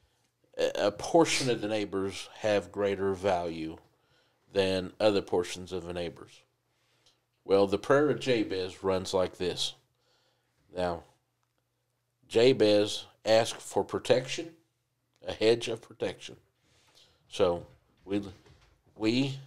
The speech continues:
in so, uh, in so many other places, they build walls for protection. You've got, um, high dollar communities that are called gated communities.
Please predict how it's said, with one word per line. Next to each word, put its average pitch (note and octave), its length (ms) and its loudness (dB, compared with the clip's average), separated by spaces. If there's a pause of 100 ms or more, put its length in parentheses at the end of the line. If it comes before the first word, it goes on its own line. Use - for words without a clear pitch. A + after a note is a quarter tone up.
(280)
in F#2+ 100 -12
so, G2+ 320 2
uh, F#2+ 240 2
in F#2 120 -2
so - 180 0
many B2 160 2
other A#2 140 6
places, F#2 440 2
they F#2 120 2
build G2+ 260 4
walls G2+ 380 8
for - 180 0
protection. - 580 -2 (1040)
You've F#2 240 -2
got, F#2+ 380 4
um, F2 320 2 (720)
high G2+ 200 6
dollar A2 320 8
communities G2 680 -2
that F2+ 120 4
are F#2+ 80 0
called G2+ 300 0
gated B2+ 360 2
communities. G2+ 640 -4